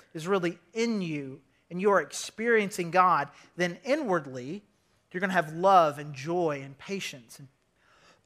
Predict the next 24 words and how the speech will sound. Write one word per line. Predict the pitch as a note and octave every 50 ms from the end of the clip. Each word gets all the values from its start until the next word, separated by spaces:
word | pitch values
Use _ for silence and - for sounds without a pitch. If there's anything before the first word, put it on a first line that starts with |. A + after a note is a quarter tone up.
| - - - - - -
<clears throat> | - B3 A3
love, | G#3 A#3 A3+ F3+
joy, | E3+ G#3 G3 F3+
peace, | - - - A#3 G#3 - -
patience, | - - G#3+ G#3+ G#3 - F#3 D3 - -
kindness, | - - G#3 G3+ G3 F3+ E3 - - - -
goodness, | G3+ G#3 F#3 E3+ D#3 - - _ _ _ _ _
faithfulness, | - - G#3+ G#3+ A3 G#3+ - F3+ D#3 D3 C3+ - - - _
gentleness, | - G3+ G#3 G3+ F#3 D#3+ C3+ B2+ A#2 -
self-control. | - - G3+ G3+ G3 - - F3+ D#3+ - - F#3+ F3+ D#3+ C#3+ - - - - _ _ _ _ _ _ _ -
And, | F#3+ F#3+ G3 - -
and | F#3+ G3+ G3+
so | - - A3 G#3 G3+
when | G3 G3 G3+
I | G3 G3
ask | G3 A3 D4+ - - - -
you, | A3+ A3
"How | G3 - A#3 A#3 A3+ G#3
is | G#3 E3
your | G3 G3 F#3+
inward | F#3+ G3 F#3+ F3+ F3
life?" | F#3 F3+ G3+ B3+ C#4+ A3+ F3+ F3+ F#3+ - - - -
I | E3 F3 F#3
say, | - - F#3 F3 E3+ E3+ E3+ E3+